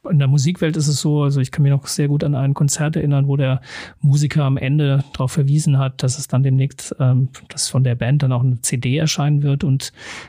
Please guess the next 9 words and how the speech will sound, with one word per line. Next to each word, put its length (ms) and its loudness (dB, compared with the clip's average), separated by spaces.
er 140 4
wirklich 280 -2
das 200 -4
ganze 240 0
Publikum 480 -2
nochmal 460 0
quasi 760 0
eingeschworen 720 2
hat, 240 -6